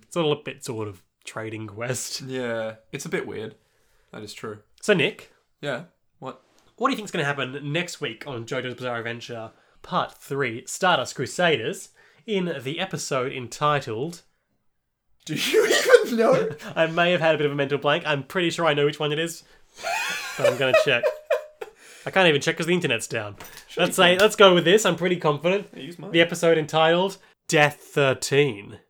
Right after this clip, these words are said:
Speaker 2: Death Thirteen?
Speaker 1: Death Thirteen.
Speaker 2: Oh. Ooh. Death Thirteen.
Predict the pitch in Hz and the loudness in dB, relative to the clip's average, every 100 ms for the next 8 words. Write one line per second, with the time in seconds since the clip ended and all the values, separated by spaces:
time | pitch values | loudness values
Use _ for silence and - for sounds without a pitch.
0 | _ - - 202 - 165 165 - 170 190 | _ -6 -4 -4 -2 0 0 -2 -8 -8
1 | - 170 120 - - 120 110 110 - 127 | -8 -8 -8 -12 -14 -10 -8 -8 -6 -6
2 | 123 113 135 - - 165 - - - _ | -6 -10 -18 -18 -14 -10 -12 -14 -20 _
3 | - 214 392 117 - _ - 214 262 - | -6 -2 -2 -4 -10 _ -8 -8 -8 -8
4 | 196 208 180 196 170 | -6 -4 -6 -8 -10